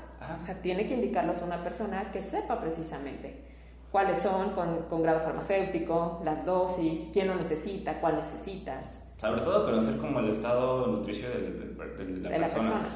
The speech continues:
Speaker 1: Porque al final de cuentas, yo he visto que hay personas que tienen o padecen diabetes y les dan un suplemento con hidratos de carbono altísimos. Y dices,
Speaker 2: O el que te dicen que es para diabetes sin saber si lo necesitas o no.
Speaker 1: Exactamente.
Speaker 2: ¿No? Porque puede ser bueno,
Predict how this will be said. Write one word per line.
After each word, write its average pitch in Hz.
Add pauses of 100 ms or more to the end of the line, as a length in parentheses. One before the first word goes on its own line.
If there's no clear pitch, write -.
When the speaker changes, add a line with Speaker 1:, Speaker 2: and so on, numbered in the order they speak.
(280)
Speaker 1:
Porque 101
al 101
final 107
de 110
cuentas, 110 (680)
yo 120
he 117
visto 113
que -
hay 107
personas 110
que -
tienen 101
o -
padecen 92
diabetes - (600)
y 104
les 101
dan 101
un 104
suplemento 98
con 95
hidratos 92
de 95
carbono 92
altísimos. 113 (320)
Y 101
dices, 98 (220)
Speaker 2:
O 196
el 185
que 202
te 202
dicen 196
que 202
es -
para 196
diabetes 208
sin 202
saber 170
si 202
lo 185
necesitas 160
o 160
no. 226
Speaker 1:
Exactamente. -
Speaker 2:
¿No? -
Porque 185
puede 220
ser 214
bueno, 233